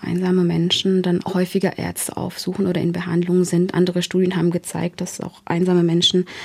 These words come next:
eher unter Fettleibigkeit leiden oder mehr Alkohol konsumieren und anderen Süchten nachgehen, um eben diesen psychologischen Schmerz kurzfristig zu lindern.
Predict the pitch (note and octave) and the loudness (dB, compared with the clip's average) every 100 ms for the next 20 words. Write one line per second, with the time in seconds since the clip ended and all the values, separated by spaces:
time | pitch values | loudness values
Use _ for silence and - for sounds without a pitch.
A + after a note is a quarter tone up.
0 | - - - F#3+ F#3+ F3 F#3+ - A3+ - | -14 -10 0 4 4 4 0 0 -2 -4
1 | - - F#3+ F#3+ - - - F3 E3+ F3 | -8 -2 0 0 -2 -6 -2 0 2 4
2 | F3 F3+ F3+ F3 F3 E3+ E3 E3 F3+ - | 4 4 4 2 2 2 2 0 -2 -2
3 | F#3+ - F#3+ F#3 F3 E3 F3 F3 F#3 - | -4 2 2 4 4 4 2 0 -2 -4
4 | F3 - E3 E3+ E3+ E3 E3+ - E3 E3 | -6 -2 0 2 4 2 0 0 0 0
5 | - F3+ F3+ F3 F3 F3+ F3 E3+ E3+ E3+ | 0 0 2 2 2 2 2 2 2 0
6 | - - - - - - - F#3+ F#3+ G3 | -2 -14 -14 -16 -18 -10 -4 0 4 4
7 | G3+ G3 F#3 F#3 F3 E3 F3+ - - - | 4 4 2 2 2 2 0 -2 -8 -10
8 | - - - F3+ F3 - - - - - | -18 -18 -2 0 0 -4 -6 -4 -6 -6
9 | - - G1+ - - - | -6 -4 -4 -6 -8 -12